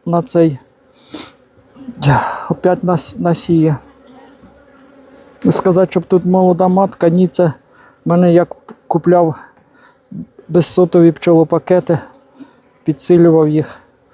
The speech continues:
Може, вони її поміняли, хто його знає. То таке діло. І так, в мене ось є останній вулик,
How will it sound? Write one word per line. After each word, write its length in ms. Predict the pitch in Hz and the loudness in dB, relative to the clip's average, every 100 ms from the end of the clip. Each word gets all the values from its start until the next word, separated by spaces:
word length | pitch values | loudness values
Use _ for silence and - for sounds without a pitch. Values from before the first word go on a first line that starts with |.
| - _ - | -20 _ -6
Може, 220 | 170 175 | 0 2
вони 220 | 185 185 | 4 4
її 140 | 185 180 | 4 4
поміняли, 580 | 185 180 190 285 285 175 | 2 2 4 4 2 0
хто 260 | - 220 | -2 -2
його 160 | - 151 | -2 -4
знає. 360 | 147 147 143 110 _ _ _ _ _ _ _ 262 277 - _ - - - - - - - - - - - - - - - | -4 -4 -6 -8 _ _ _ _ _ _ _ _ -20 -20 _ -20 -20 -20 -20 -20 -20 -20 -20 -20 -20 -20 -20 -20 -20 -4
То 140 | 151 | -4
таке 380 | 143 151 - 156 | -2 -6 0 0
діло. 420 | 139 147 139 135 - - - - - _ _ _ _ - - _ - - - | 2 2 2 0 -6 -20 -20 -20 -20 _ _ _ _ -20 -20 _ -20 -18 -2
І 140 | 220 | 0
так, 280 | 202 202 180 | 2 0 2
в 20 | |
мене 260 | 220 233 226 | 2 4 4
ось 180 | 208 214 | 2 2
є 300 | 214 226 208 - _ _ _ _ _ _ _ _ _ _ _ _ _ - - | 2 2 0 -4 _ _ _ _ _ _ _ _ _ _ _ _ _ -16 -4
останній 560 | 196 - 220 208 202 | -2 2 2 4 4
вулик, 500 | 196 262 269 254 - | 4 4 4 2 -2